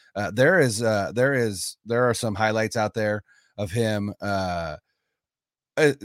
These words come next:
damn near touching the ground with his shoulder as he dips under, uh, a right tackle and just obliterates the quarterback. And I'm just like, <laughs> "That's what I'm talking about." Right. And so,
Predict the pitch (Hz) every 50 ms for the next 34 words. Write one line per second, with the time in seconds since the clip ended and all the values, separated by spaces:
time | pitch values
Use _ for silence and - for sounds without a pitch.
0 | 120 98 92 131 143 175 196 190 165 151 139 131 120 113 110 - - _ - -
1 | 135 151 143 - 151 123 110 92 92 98 107 98 123 135 139 131 117 107 - 95
2 | 85 - - - 123 123 135 123 113 95 85 82 - _ _ _ _ _ _ -
3 | 107 113 - - 120 113 107 87 85 82 - 127 127 - - - - - 117 120
4 | 120 120 117 113 110 104 104 101 - - - 107 104 101 98 98 95 - 104 107
5 | 104 113 110 104 - 117 110 107 104 - 107 101 95 104 95 - 95 82 95 104
6 | 101 104 101 101 95 - - 95 - - 101 98 98 92 95 87 87 90 - 95
7 | 98 98 98 95 95 - 98 95 90 87 - _ - - - - - - _ -
8 | 117 _ - - _ - 117 110 - _ 98 110 110 - _ - 107 113 110 107
9 | 107 98 92 82 _ - - - - - - _ _ - 127 147 143 131 143 113
10 | 131 123 110 101 98 92 90 80 - - _ _ _ _ _ - 101 113 127 135
11 | - _ _ _ _ _ _ - 135 135 - - 151 139 131 127 123 117 117 110